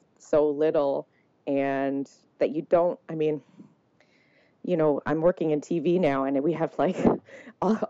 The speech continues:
so many resources and huge crews and, you know, the trucks for days. And sometimes you just think, like, "Wow, it's,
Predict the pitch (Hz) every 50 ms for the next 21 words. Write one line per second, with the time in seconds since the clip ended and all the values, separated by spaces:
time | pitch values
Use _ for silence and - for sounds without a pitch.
0 | - - - - 285 269 330 302 277 262 247 226 214 226 277 302 311 262 - 208
1 | 185 170 180 _ 175 165 - 180 165 185 185 _ 269 311 302 220 - - - 254
2 | 226 220 220 214 214 233 208 196 160 175 175 _ _ _ _ _ _ _ - 226
3 | 214 185 170 175 180 175 - - - - 196 160 - _ _ _ - 254 208 240
4 | - - - _ - 190 175 - 190 190 196 190 180 160 156 160 175 175 - -
5 | - 165 170 170 175 170 165 156 - _ _ _ _ _ _ _ - - 190 190
6 | - - 190 175 170 175 170 - - 185 175 - 175 170 _ - 170 165 175 160
7 | 151 156 _ - _ - 320 349 233 190 180 165 170 _ - - -